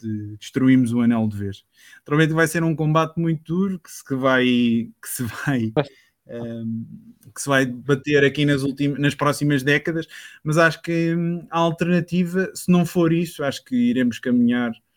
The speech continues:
Speaker 1: aqui para, para um regime, pá, não vou dizer cem por cento ditatorial, mas sabemos aquilo que vem, aquilo que os bancos centrais querem implementar com as C B D Cs.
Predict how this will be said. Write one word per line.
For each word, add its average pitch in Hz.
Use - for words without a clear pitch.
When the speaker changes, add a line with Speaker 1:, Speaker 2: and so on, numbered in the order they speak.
Speaker 1:
aqui 120
para, 110
para 117
um 110
regime, 107
pá, 113
não 113
vou 120
dizer 123
cem 131
por 117
cento 131
ditatorial, 143
mas 113
sabemos 127
aquilo 127
que 120
vem, 147
aquilo 117
que -
os 110
bancos 120
centrais 120
querem 120
implementar 123
com -
as 110
C 113
B 113
D 117
Cs. 127